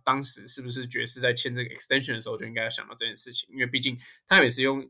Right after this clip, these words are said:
他们也是因为一样的理由，就是快艇队一直把他们拉出来单打，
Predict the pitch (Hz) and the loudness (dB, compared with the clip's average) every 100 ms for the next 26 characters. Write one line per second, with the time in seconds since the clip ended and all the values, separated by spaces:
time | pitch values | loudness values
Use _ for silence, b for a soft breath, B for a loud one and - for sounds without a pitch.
0 | - 156 131 123 127 139 139 123 131 139 | -4 -2 0 -2 -6 -4 -4 2 4 4
1 | 117 107 - 64 62 _ _ 135 127 127 | 2 -6 -16 -18 -18 _ _ -8 -2 -2
2 | 120 123 b _ - 135 123 123 131 123 | -2 -6 b _ 6 6 4 -2 0 4
3 | 113 117 117 117 113 110 113 117 - - | 4 6 6 6 2 2 -2 -4 -8 -8